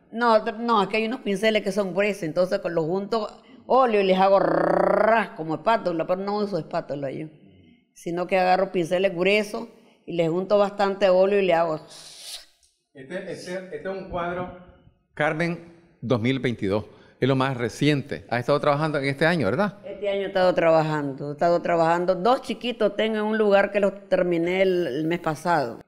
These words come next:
Speaker 2: ¿Dos mil veintitrés no tendrás exposición, sino que hasta el dos mil veinticuatro?
Speaker 1: No, tengo otro proyecto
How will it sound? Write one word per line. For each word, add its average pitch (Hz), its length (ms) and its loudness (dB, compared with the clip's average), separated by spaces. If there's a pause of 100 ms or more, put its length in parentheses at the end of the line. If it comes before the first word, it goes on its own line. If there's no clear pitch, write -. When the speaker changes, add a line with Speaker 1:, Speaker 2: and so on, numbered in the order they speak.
(100)
Speaker 2:
¿Dos 131 180 -6
mil 175 220 -4
veintitrés 143 580 -6
no 135 140 -6
tendrás 139 260 -6
exposición, 127 500 -10
sino 123 200 -10
que 143 60 -8
hasta 113 340 -8
el 107 200 -12
dos 104 80 -14
mil 123 120 -12
veinticuatro? 147 500 -8
Speaker 1:
No, 180 480 -8
tengo 226 240 -2
otro 233 240 0
proyecto 202 640 0